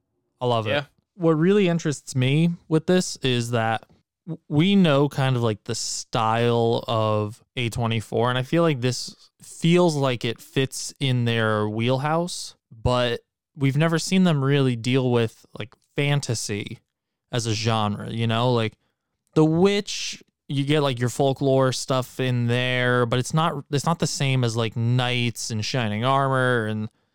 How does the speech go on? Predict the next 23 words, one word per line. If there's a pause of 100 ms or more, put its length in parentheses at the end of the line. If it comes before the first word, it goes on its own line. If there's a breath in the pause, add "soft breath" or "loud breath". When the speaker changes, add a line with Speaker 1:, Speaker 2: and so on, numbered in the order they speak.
(160)
Speaker 1:
although
nothing
really
seems
shiny
in
this,
but (420)
you
know
what
I
mean?
Like,
it's
not
medieval,
it's
not (580)
wizards
and, (420)
you
know,